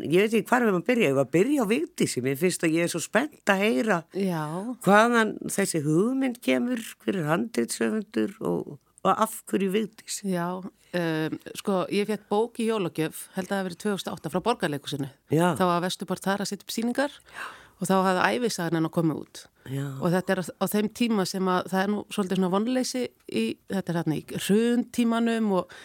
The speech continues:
Speaker 2: ég las hann ekki alveg strax og ég, ég er svona frekar lengi að lesa bækur, þannig ég dólaði mér svolítið við þetta. En það kom mér svo óvart út því ég hafði alist upp með Vigdísi sem fyrirmynd og,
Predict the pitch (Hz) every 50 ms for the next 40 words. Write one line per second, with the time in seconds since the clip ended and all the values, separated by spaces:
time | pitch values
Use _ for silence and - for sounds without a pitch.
0 | - _ - 170 165 170 180 208 202 - 233 220 220 214 - 220 214 214 208 -
1 | - 233 226 226 226 - - 190 180 175 165 - _ - - 180 165 151 175 160
2 | - 175 170 180 170 160 - - _ - - - - _ - 165 165 170 226 240
3 | - 226 208 202 214 226 220 - 220 214 226 233 240 - 269 269 - - - _
4 | - - - - - 170 170 165 165 - 165 175 202 226 240 233 226 226 208 220
5 | 202 185 208 214 233 240 247 247 - 262 254 - _ _ _ - - - - -
6 | - - _ - - 196 185 - 175 170 196 190 - 226 233 277 269 233 254 233
7 | 247 277 262 220 - - 190 165 - 190 190 190 196 202 202 208 202 190 - -
8 | _ 196 202 196 196 185 - 202 180 - 190 180 180 180 175 - 147 - 165 170
9 | 170 - 190 170 - 170 151 151 147 151 151 165 165 - 160 - - -